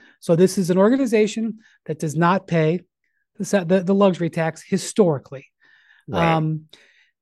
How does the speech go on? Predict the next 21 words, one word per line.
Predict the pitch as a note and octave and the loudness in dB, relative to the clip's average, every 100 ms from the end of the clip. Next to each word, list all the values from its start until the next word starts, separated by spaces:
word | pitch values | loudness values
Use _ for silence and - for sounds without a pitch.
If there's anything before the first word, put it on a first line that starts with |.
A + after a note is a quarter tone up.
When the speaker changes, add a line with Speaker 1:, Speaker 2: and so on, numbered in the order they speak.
| _ G3 | _ -4
Speaker 1:
that | E3+ G3+ B3+ | 2 4 4
number | B3+ C#4 A#3+ F#3 F#3+ G3+ _ - | 6 6 6 6 2 -2 _ -6
at | F#3 | -4
a | |
hundred | D3 F#3+ A3 | -2 0 0
sixty-five | A3+ A#3 A3+ A#3 A#3 G#3 F#3+ - F#3 | -2 -4 0 2 2 2 -2 -4 -6
million | F3+ E3+ F3 _ _ _ - | -4 -4 -8 _ _ _ -2
basically | G3 G#3+ A3+ G3 G#3 | 2 2 0 0 0
will | F#3 | 0
put | - G3+ F#3+ | -2 -4 -2
them | F#3+ F3+ F3 - _ _ - | -2 -2 -6 -10 _ _ -14
just | D3+ G#3 G#3+ | 2 2 2
short | - G3+ G3+ | 2 2 2
of | F3 D3+ | 0 -4
the | E3 | -6
second | - G3 - F3 | -2 0 0 -4
apron | E3+ E3 E3 D3 | -2 -4 -4 -6
for | - | -4
next | D3+ D3+ - | -6 -6 -8
year. | D#3+ C3 - _ _ _ _ _ _ | -10 -10 -16 _ _ _ _ _ _
Uh, | F3+ | -20